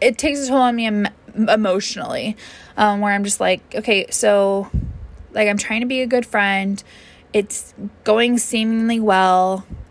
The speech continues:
and then all of a sudden, like, nothing." <laughs> And as I'm, like, saying these things, I'm like, "Oh my God, this is so comparable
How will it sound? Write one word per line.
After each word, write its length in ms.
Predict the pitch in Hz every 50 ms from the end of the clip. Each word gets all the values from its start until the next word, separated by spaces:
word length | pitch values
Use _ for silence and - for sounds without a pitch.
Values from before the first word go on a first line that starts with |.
| - -
and 140 | 208 202 202
then 380 | 196 196 190 190 190 190 190
all 140 | 185 - 185
of 40 | 190
a 60 | 185
sudden, 400 | 180 - 185 175 175 180 175 175
like, 380 | 175 175 170 - - - - -
nothing." 420 | 226 - 190 - - 82 - 233 - - - - - - - - - - _ _ -
<laughs> 280 | 247 - - - 320 - _ _ -
And 100 | - 269 277 - -
as 200 | 285 269 269 277
I'm, 100 | 320 349
like, 240 | 359 392 403 349 -
saying 540 | - - - 208 196 196 214 233 262 285 294
these 240 | 302 320 330 320 -
things, 340 | - 339 330 339 339 339 320 311
I'm 100 | 285 277
like, 240 | 277 269 269 240 - -
"Oh 80 | - 269
my 140 | 277 311 302
God, 240 | 262 294 285 294 254
this 180 | 247 240 -
is 140 | 277 262 240
so 180 | - 294 285 302
comparable 800 | - 285 269 254 254 269 285 277 247 220 214 214 214 208 214